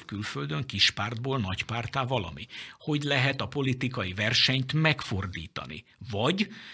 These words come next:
például hogy lehet mondjuk a jobb oldalon lévő sok-sok pártból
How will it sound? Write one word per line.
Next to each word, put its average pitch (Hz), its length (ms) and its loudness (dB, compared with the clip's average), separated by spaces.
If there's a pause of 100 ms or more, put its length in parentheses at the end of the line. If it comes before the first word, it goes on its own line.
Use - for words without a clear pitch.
(140)
például 117 440 -2
hogy 156 260 -2
lehet 110 520 -2 (500)
mondjuk 110 360 0
a 95 60 -2
jobb 107 360 -2
oldalon 117 520 -2
lévő 104 520 0
sok-sok - 680 2
pártból 120 680 -4